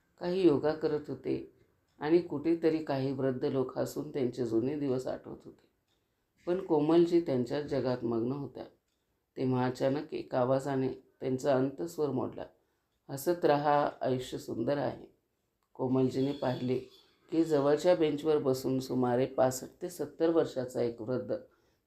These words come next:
तिच्याकडे पाहून हसत होता. इच्छा नसतानाही कोमलजी हसली. या अनोळखी शहरात तिच्याशी पहिल्यांदाच कोणीतरी बोलले होते. तो म्हातारा म्हणाला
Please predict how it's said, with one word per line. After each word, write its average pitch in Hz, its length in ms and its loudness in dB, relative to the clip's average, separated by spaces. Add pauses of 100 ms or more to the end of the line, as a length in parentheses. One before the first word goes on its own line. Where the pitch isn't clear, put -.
तिच्याकडे 175 480 4
पाहून 147 300 -4
हसत 131 360 -10
होता. - 200 -14 (680)
इच्छा - 360 -8
नसतानाही 139 720 0
कोमलजी 127 560 -2
हसली. - 380 -6 (600)
या 170 200 4
अनोळखी 170 440 6
शहरात 131 380 -2 (160)
तिच्याशी 139 400 -6
पहिल्यांदाच 127 680 -2
कोणीतरी 131 480 -4
बोलले 131 360 -4
होते. - 380 -16 (480)
तो 175 100 0
म्हातारा 170 460 2
म्हणाला 123 400 0